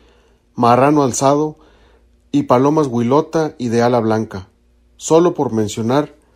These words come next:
las que son comestibles? La riqueza en cuanto a la fauna en las presas, ríos, arroyos y en el litoral, por supuesto que han hecho por años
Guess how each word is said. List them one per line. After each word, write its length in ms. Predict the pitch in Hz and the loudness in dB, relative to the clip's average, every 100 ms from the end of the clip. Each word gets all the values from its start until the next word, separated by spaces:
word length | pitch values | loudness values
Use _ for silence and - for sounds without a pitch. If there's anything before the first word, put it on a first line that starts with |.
| _ _ | _ _
las 220 | 113 113 | -2 -2
que 100 | - | -2
son 160 | 117 123 | -4 -4
comestibles? 800 | 120 113 104 - 104 95 - - _ _ _ _ _ _ _ _ _ _ _ _ _ | -2 -2 -4 -6 -8 -10 -14 -20 _ _ _ _ _ _ _ _ _ _ _ _ _
La 120 | - 135 | 0 0
riqueza 380 | 131 - 185 | 2 0 2
en 80 | 208 | 2
cuanto 300 | 196 151 139 | 2 0 2
a 40 | 131 | 2
la 120 | 127 | 2
fauna 500 | - 156 175 165 120 _ _ - | 2 2 2 -2 -6 _ _ -6
en 120 | 120 | -2
las 160 | 117 110 | -2 -2
presas, 540 | - 147 151 160 110 | 0 0 2 0 0
ríos, 580 | 113 143 147 113 - - _ _ _ | -2 0 0 -4 -10 -20 _ _ _
arroyos 720 | - 120 117 127 151 147 110 123 | 0 2 4 2 2 -2 -4 -4
y 20 | |
en 100 | 117 | -2
el 120 | 113 | -2
litoral, 560 | 107 - 107 120 151 - _ _ _ _ _ _ | -4 -4 0 0 0 -8 _ _ _ _ _ _
por 180 | 120 120 | -4 -2
supuesto 480 | 113 135 165 170 175 | -4 0 0 0 -2
que 120 | 165 | 0
han 120 | 156 | 0
hecho 300 | 160 - 123 | 0 -4 -2
por 160 | 117 120 | 2 2
años 480 | 143 170 143 - | 2 0 -6 -14